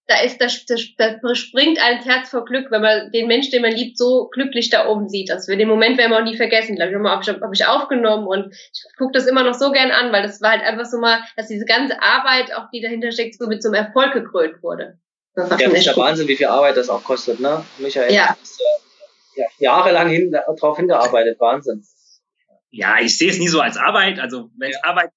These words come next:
Speaker 3: wäre, würde man's, glaub ich, nicht so mit der Leidenschaft, mit dem Spaß machen können.
Speaker 2: Ja.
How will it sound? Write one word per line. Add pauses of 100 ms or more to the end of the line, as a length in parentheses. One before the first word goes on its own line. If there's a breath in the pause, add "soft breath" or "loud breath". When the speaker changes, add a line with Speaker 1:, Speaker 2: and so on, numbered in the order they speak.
Speaker 3:
wäre,
würde
man's,
glaub
ich,
nicht
so
mit
der
Leidenschaft,
mit
dem
Spaß
machen
können.
Speaker 2:
Ja.